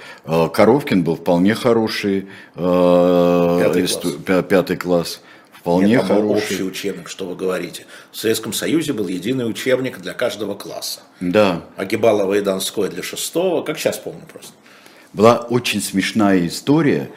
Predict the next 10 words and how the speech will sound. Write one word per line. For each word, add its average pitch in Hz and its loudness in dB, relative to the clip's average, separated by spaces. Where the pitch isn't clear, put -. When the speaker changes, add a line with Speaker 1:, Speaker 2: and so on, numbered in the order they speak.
Speaker 1:
про 98 0
учебник 104 4
Агибалова 98 4
и 95 4
Донского. 85 0
Потому 104 4
что 98 4
в 95 4
черно-белом 117 4
издании, 76 0